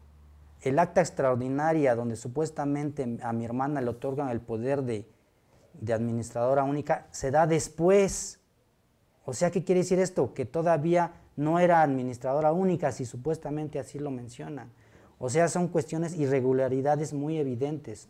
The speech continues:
Ahora, cuando le hacen la transferencia a la empresa a través del banco H C B C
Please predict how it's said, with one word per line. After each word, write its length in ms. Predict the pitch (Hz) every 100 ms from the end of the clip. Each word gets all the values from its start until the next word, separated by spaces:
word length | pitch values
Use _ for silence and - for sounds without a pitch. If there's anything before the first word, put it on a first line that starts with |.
| _
Ahora, 360 | - 131 110 - _ _ _ _ _ _
cuando 240 | 127 123 131
le 100 | 151
hacen 240 | 160 175
la 100 | 147
transferencia 1000 | 131 131 - 135 160 165 160 151 147 -
a 100 | -
la 80 | 117
empresa 720 | 123 123 143 139 151 123 110 - _ _ _ - -
a 120 | 110
través 380 | 120 117 131 131
del 360 | 127 113 107
banco 320 | 107 127 127 135
H 200 | - 117
C 140 | 139
B 100 | 131
C 280 | - 147